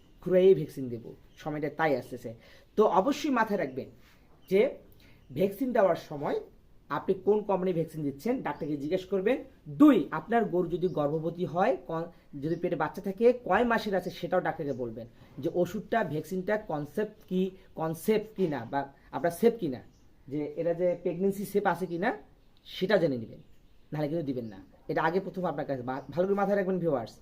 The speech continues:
তো এখন বিষয় হচ্ছে যে এই ভ্যাকসিনগুলো কিন্তু বাছুরের যদি তিন দিন বয়স হয়, একদিন বয়স হয়, প্রয়োগ করা যায়। তবে মাথায় রাখবেন বাছুরের ক্ষেত্রে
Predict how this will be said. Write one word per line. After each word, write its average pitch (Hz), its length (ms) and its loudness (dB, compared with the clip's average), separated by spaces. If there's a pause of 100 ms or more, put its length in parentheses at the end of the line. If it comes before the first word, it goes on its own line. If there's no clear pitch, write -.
(640)
তো 196 80 4 (160)
এখন 247 340 0
বিষয় 262 240 2
হচ্ছে 202 360 -4 (360)
যে 135 160 2
এই 220 260 4
ভ্যাকসিনগুলো 247 520 0
কিন্তু 202 320 -2
বাছুরের 170 460 -4
যদি 214 180 -2
তিন 226 360 -4
দিন 240 140 -2
বয়স 208 240 0
হয়, 196 100 6
একদিন 185 360 2
বয়স 196 280 2
হয়, 262 200 2 (280)
প্রয়োগ 180 220 4
করা 156 200 0
যায়। 117 200 -8 (760)
তবে 143 120 4
মাথায় 156 240 -2
রাখবেন 180 340 0
বাছুরের 139 360 -6
ক্ষেত্রে 185 280 -6